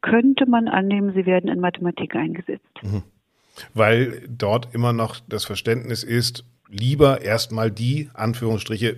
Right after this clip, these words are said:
Speaker 2: wichtigen Fächer als so ein bisschen Sport und so ein bisschen Musik. Wie können wir dieses, dieses Mindset denn ändern?
Speaker 1: Das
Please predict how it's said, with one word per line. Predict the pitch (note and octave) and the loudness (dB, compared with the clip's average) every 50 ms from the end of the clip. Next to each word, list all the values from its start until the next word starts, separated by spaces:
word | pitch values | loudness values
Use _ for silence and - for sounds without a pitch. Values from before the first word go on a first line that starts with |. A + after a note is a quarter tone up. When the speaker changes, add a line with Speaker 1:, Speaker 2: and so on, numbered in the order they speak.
| F#2 | -2
Speaker 2:
wichtigen | G2 A#2+ B2+ A#2+ A#2+ C3 C#3 B2 C3+ B2+ | -2 0 0 0 0 -2 0 0 0 0
Fächer | B2 - A#2+ A#2+ B2 A#2+ A2+ G#2+ - - | 0 0 0 0 0 2 0 -2 -2 -2
als | G#2 G#2 G#2+ G#2 - | -4 -4 -4 -4 -8
so | - - - - | -10 -10 -6 -4
ein | G#2 G2+ | -2 0
bisschen | G2+ G#2+ G2 - - G#2 G2+ | 0 0 -2 -2 -2 -2 -2
Sport | G2 - - - F#2+ G2+ G#2+ | -2 -4 -4 -2 -2 -2 -2
und | - - G#2 | -2 -6 -6
so | F#2+ G2 | -4 -4
ein | F#2+ F2+ | -2 -2
bisschen | G2+ F#2+ - - - G2+ | -2 -4 -4 -4 -2 -2
Musik. | G2 F#2+ F#2+ F#2 G#2 F#2 - - - - - - - - - - _ _ _ _ _ | 0 0 0 -2 -2 -4 -6 -8 -14 -16 -16 -16 -16 -18 -18 -20 _ _ _ _ _
Wie | C3+ C3 D#3 F3+ F#3 - _ _ _ | -4 -2 -2 -2 -4 -10 _ _ _
können | - E3 E3+ E3+ | 2 2 4 6
wir | D#3 D3 | 4 4
dieses, | A#2+ B2 - D3+ D3 D3+ C#3+ C3+ B2 - - - G2 - | 4 2 -2 -4 -2 -2 -2 -4 -4 -6 -8 -10 -10 -6
dieses | - D3 C3 C3 A2 B2+ | -2 0 0 0 2 2
Mindset | B2 A#2 - E3 - - C3+ B2 B2 - | 2 2 2 0 0 -2 -2 -2 -2 -2
denn | G#2 G#2+ | -4 -2
ändern? | - C3+ F3+ A3 G3 - A2+ A2 - - _ _ _ _ _ _ _ _ _ _ _ _ - - - - - - - - _ - | -2 0 0 0 0 0 -4 -6 -12 -16 _ _ _ _ _ _ _ _ _ _ _ _ -20 -20 -16 -14 -12 -12 -14 -16 _ -2
Speaker 1:
Das | A3+ G#3 | -2 -2